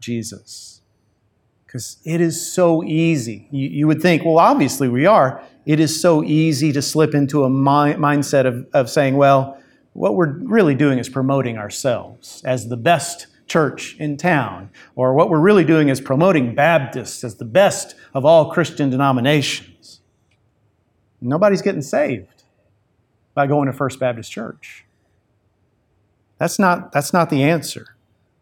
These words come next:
We have to say, "Are people hearing about Jesus from us? Are we pointing people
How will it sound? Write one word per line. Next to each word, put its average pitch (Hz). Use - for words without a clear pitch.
We 139
have 165
to 135
say, 131
"Are 131
people 151
hearing 165
about 139
Jesus 123
from 151
us? 131
Are 139
we 139
pointing 170
people 135